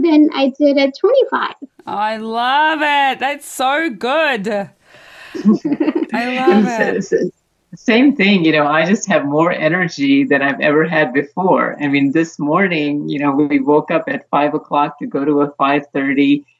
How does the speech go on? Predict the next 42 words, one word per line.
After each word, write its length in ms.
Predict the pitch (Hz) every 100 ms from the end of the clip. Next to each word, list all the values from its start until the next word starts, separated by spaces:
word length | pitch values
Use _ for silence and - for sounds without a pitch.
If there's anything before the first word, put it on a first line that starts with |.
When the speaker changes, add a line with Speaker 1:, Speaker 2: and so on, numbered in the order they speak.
| _ 160
Speaker 3:
high 120 | 151
intensity 720 | 156 165 151 160 - 151 156
interval 380 | 147 147 147 147
training 420 | - 190 196 165
class. 440 | - 87 - - _ _
Speaker 1:
Mm-hmm. 200 | 269 254
Speaker 3:
And 100 | 135
we 80 | 156
would 200 | 185 202
not 260 | 190 202 170
have 240 | 190 165 151
done 260 | 165 226
this 140 | 160 151
Speaker 1:
Oh, 100 | 302
Speaker 3:
five 180 | 160 160
Speaker 1:
no, 120 | 170
Speaker 3:
years 240 | 208 226
ago. 400 | 160 180 170 254
Speaker 1:
not 300 | 262 277 277
at 100 | 262
all. 300 | 247 240 240 311
<laughs> 220 | - 349 427
Speaker 3:
So, 420 | 180 160 156 156
you 200 | 160 170
know, 180 | 156 165
this 220 | 160 160 -
healthy 360 | 180 170 226 165
lifestyle, 800 | 143 143 170 - 175 170 165 165
eating 400 | 165 170 180 175
better, 480 | 160 156 156 165 165
exercising 800 | 147 147 - 165 170 160 165 151
more, 240 | 151 170 160
just 260 | 165 165
gives 240 | 175 175 185
you 100 | 160
more 180 | 160
energy, 680 | 165 151 226 214 - - - 147
and 180 | 139
you 100 | 147 -
can 200 | 151 160
have 260 | 156 147 135
more 380 | 135 151 160 160